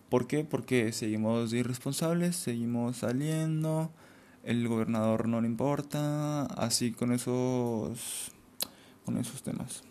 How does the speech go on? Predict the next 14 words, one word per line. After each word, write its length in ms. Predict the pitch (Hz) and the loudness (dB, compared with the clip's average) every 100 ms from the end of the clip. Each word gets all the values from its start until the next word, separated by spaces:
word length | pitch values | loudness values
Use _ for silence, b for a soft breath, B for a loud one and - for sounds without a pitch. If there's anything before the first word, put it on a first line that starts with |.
| B - - - | B -20 -16 -6
Bueno, 260 | - - - - - | -4 -4 -10 -16 -4
otros 300 | 127 139 139 | -2 -2 -4
temas 320 | 143 147 147 | -4 -4 -4
serían, 400 | 123 117 120 123 | -4 -2 -4 -4
por 100 | 127 | -6
ejemplo, 640 | 123 110 - 117 120 120 117 - | -6 -8 -8 -4 -2 -2 -4 -6
la 100 | 113 | -6
tecnología, 600 | 107 107 113 113 120 131 - B B B B B | -2 -2 -2 -4 -6 -6 -10 B B B B B
que 60 | - | -6
la 100 | 123 | -4
tecnología 480 | 120 117 - 120 117 | -2 -2 -2 -4 -6
está 160 | 120 | -2
avanzando 360 | 127 127 127 127 | 0 0 0 0
mucho. 560 | 135 147 156 - 151 | 0 -2 -4 -6 -6